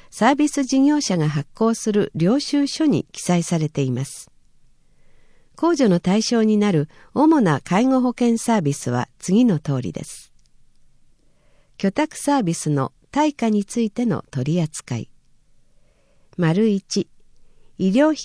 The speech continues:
控除対象の居宅サービス。サービス名は次の通りです。訪問看護、介護予防訪問看護、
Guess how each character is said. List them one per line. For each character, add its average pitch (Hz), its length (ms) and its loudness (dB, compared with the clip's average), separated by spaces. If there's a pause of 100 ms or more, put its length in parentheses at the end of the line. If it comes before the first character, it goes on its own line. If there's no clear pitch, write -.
控 285 220 2
除 165 140 -2
対 196 260 -2
象 247 320 0
の 247 180 0 (100)
居 - 140 -4
宅 - 260 -4
サ 202 200 -2
ー 147 80 -2
ビ 117 100 -6
ス。 - 260 -12 (920)
サ 214 160 0
ー 208 40 0
ビ 202 120 -2
ス - 120 -4
名 160 220 2
は 208 140 -2
次 190 260 -2
の 151 140 0
通 131 220 -6
り 117 120 -8
で 139 120 -8
す。 - 280 -16 (800)
訪 277 300 4
問 269 260 2
看 180 380 -4
護、 - 140 -8 (880)
介 254 260 2
護 302 160 4
予 285 180 2
防 147 260 2
訪 196 300 2
問 196 260 2
看 143 320 -2
護、 85 160 -8